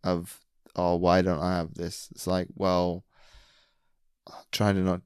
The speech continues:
do this from a judgment perspective, as if you can work your way out of that and maybe get in cent-, the center ground, you can maybe see where that, and I've been that individual 'cause I talked about bitterness before of,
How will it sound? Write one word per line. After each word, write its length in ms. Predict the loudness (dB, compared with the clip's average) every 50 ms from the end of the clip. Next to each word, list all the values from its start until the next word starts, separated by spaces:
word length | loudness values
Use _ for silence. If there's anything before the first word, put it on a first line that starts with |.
| -6
do 160 | 0 0 0
this 140 | 0 0 -4
from 180 | -4 -4 -2 -2
a 60 | -2
judgment 420 | 0 0 0 0 0 -2 -4 -6 -4
perspective, 500 | -6 -6 -2 -2 -2 -2 -2 -6 -8 -4 0
as 360 | 2 4 4 2 0 -4 -12 _ _ -2
if 180 | 0 0 2 4
you 100 | 4 4
can 180 | 4 4 2 4
work 300 | 6 6 4 4 4 2
your 100 | 2 4
way 200 | 6 6 8 8
out 320 | 8 8 8 6 6 2
of 100 | 0 0
that 320 | 2 4 4 2 2 0 -4 _ _ _ _ _ _ _ _ _ _ _ _ _ _ _ -6
and 120 | -4 0 0
maybe 240 | 0 0 0 0
get 200 | 0 0 0 0
in 80 | 0 -4
cent-, 260 | -6 -6 -8 -8 -8
the 80 | -8 -6
center 360 | -2 0 0 0 -2 -6 -8
ground, 460 | -6 -4 -2 0 0 0 -2 -4 -8 _ -20 -20 -20 _ _ _ _ _ -8
you 220 | -2 0 2 2 0
can 220 | 0 0 0 2
maybe 320 | 2 2 2 2 2 0
see 360 | -2 -2 -2 0 2 2 2 2
where 640 | 2 2 2 4 4 4 4 4 2 2 0 -2 -6 _ _ _ _ _ _ _ _ _ _ _ _ _ _ _ _ _ _ 0
that, 280 | 2 2 2 2 0 -6 _ _ _ _ _ _ -20 -16 -8 -2
and 140 | 0 2 2
I've 180 | 2 2 2
been 180 | 2 0 2 2
that 120 | 0 -2 -4
individual 480 | -4 -6 -4 -4 -6 -6 -6 -6 -8
'cause 140 | -6 -4 -4 -4
I 40 |
talked 300 | -2 0 0 -2 0 0
about 240 | 0 0 0 0 -2
bitterness 420 | -4 -8 -8 -8 -10 -8 -8 -8 -10
before 520 | -10 -12 -10 -8 -6 -6 -6 -6 -6 -8
of, 340 | -4 -2 -2 -2 -2 -4 -12